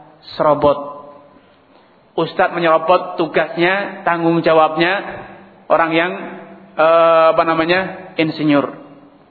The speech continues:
Yang insinyur menyerobot tugasnya ustadz, hingga balik bangun rumah, ustadz yang bangun.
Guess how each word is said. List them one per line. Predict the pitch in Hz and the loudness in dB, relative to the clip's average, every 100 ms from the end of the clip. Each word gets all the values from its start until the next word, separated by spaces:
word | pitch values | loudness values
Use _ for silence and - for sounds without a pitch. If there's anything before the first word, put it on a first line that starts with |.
| _ _ _ _ _ _ - | _ _ _ _ _ _ -4
Yang | 180 190 185 | -2 -2 -2
insinyur | 180 208 | -2 0
menyerobot | 190 185 208 202 | 2 2 4 2
tugasnya | - 175 175 185 165 | 0 0 0 0 -2
ustadz, | 165 175 151 - - - | 0 0 -2 -6 -14 -12
hingga | 160 165 170 | -4 -2 2
balik | 180 180 170 | 0 0 0
bangun | 175 175 170 | -2 0 0
rumah, | 170 185 208 | 2 2 0
ustadz | 185 - 175 | -2 -2 -2
yang | 175 | 0
bangun. | 156 147 131 - | 0 0 -2 -4